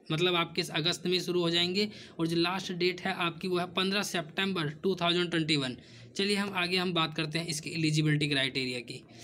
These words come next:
आगे अगर आपने बीटेक करी हुई है किस मैकेनिकल से, तो आप इस पर अप्लाई करने के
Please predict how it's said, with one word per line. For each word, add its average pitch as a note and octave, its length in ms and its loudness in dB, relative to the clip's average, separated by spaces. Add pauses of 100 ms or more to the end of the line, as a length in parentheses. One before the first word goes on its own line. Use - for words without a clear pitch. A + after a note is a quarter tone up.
(340)
आगे F#3 220 2
अगर F#3+ 220 0
आपने F3+ 480 0
बीटेक F#3 420 0
करी F#3 240 0
हुई F#3 260 0
है D3+ 200 -2 (360)
किस - 420 -6
मैकेनिकल F3+ 580 -2
से, D3+ 220 -4 (260)
तो F#3+ 60 -2
आप F#3 320 0
इस D#3 140 -2
पर - 460 -4
अप्लाई D#3+ 300 0
करने E3 280 0
के F3+ 160 2